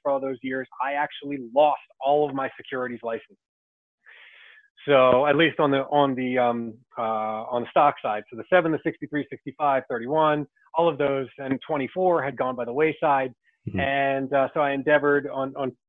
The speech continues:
Speaker 1: two fronts. One was, it was all about prospecting. So it was all about prospecting and rebuilding the business and building it into a capital markets business as I envisioned it, um, with,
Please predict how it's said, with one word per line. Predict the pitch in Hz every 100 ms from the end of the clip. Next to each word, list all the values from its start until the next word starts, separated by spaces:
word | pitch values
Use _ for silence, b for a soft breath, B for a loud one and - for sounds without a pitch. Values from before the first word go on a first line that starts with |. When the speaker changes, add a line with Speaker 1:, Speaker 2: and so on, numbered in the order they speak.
| -
Speaker 1:
two | 180 160
fronts. | 170 131 110 _ _ _ _
One | 160 175 165
was, | 156 147 147
it | 165
was | 156 -
all | 151
about | 139 127 -
prospecting. | 120 101 _ - _ _ _ _ _ _ _ -
So |
it | 151
was | 139
all | 156 185
about | 180 175
prospecting | - 151 - 156 - 139
and | 120
rebuilding | 127 156 147 143 139
the | 127
business | 113 127 110 123 -
and | 113 104
building | 143 139 135
it | 127
into | 123 120 - 123 117 117 _ _
a | 123 -
capital | 151 143 135
markets | 123 123 135 127 -
business | 127 110 120 113 139
as | 117
I | 123 117
envisioned | 113 110 135 131 127
it, | 127 120 _ _ _
um, | 120 117 120
with, | 127